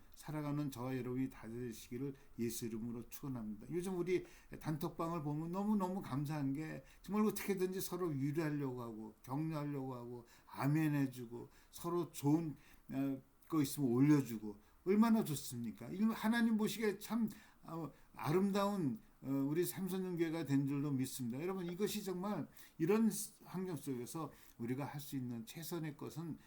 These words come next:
서로 격려하고 서로 용기를 주고 소망을 주고 이러한, 에, 참, 에, 입술의,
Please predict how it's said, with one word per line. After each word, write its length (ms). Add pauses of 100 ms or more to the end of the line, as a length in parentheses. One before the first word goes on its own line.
(160)
서로 340
격려하고 920 (260)
서로 280
용기를 460
주고 320
소망을 500
주고 340 (300)
이러한, 500 (320)
에, 220
참, 480 (340)
에, 60 (640)
입술의, 560